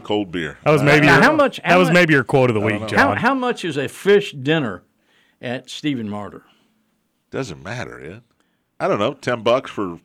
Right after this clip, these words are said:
Speaker 1: fish and two sides.
Speaker 3: Do you get two pieces of fish or one?
Speaker 1: Uh, this will be the first one, so I'm not sure. It depends
Speaker 3: Do
Speaker 1: on
Speaker 3: you
Speaker 1: what
Speaker 3: get,
Speaker 1: year it is.
Speaker 3: can you, can you, <laughs> can you get rye or white bread?
Speaker 1: You can get both. Either one you want. Or
Speaker 3: Can
Speaker 1: no
Speaker 3: you,
Speaker 1: bread, which
Speaker 3: can
Speaker 1: I
Speaker 3: you get
Speaker 1: like.
Speaker 3: pumpernickel?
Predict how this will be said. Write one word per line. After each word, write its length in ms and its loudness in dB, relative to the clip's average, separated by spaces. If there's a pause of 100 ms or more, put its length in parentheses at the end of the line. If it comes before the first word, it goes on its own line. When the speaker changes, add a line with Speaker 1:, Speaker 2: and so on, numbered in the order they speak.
(120)
Speaker 1:
fish 260 -4
and 100 -20
two 140 -8
sides. 460 -6
Speaker 3:
Do 80 -4
you 100 0
get 160 -4
two 160 -6
pieces 360 -10
of 140 -12
fish 260 -6
or 80 -8
one? 300 -12 (240)
Speaker 1:
Uh, 520 -2
this 160 -2
will 60 -8
be 100 -2
the 60 -2
first 300 -4
one, 220 -8
so 100 -8
I'm 80 -8
not 200 -6
sure. 260 -6
It 80 -14
depends 340 -10
Speaker 3:
Do 60 -4
Speaker 1:
on 80 0
Speaker 3:
you 40 -6
Speaker 1:
what 60 0
Speaker 3:
get, 80 0
Speaker 1:
year 220 0
it 80 -4
is. 100 -6
Speaker 3:
can 140 0
you, 120 0
can 260 -6
you, 100 -10 (380)
<laughs> 280 -20
can 360 -2
you 100 -4
get 320 -6
rye 360 4
or 180 0
white 300 -2
bread? 360 -16
Speaker 1:
You 120 -10
can 160 -14
get 160 -2
both. 320 -8
Either 220 -4
one 180 -6
you 120 -10
want. 180 -16 (400)
Or 120 2
Speaker 3:
Can 80 0
Speaker 1:
no 80 4
Speaker 3:
you, 40 2
Speaker 1:
bread, 300 -2
which 120 -8
Speaker 3:
can 100 0
Speaker 1:
I 80 0
Speaker 3:
you 80 -4
get 80 2
Speaker 1:
like. 60 -10
Speaker 3:
pumpernickel? 640 -4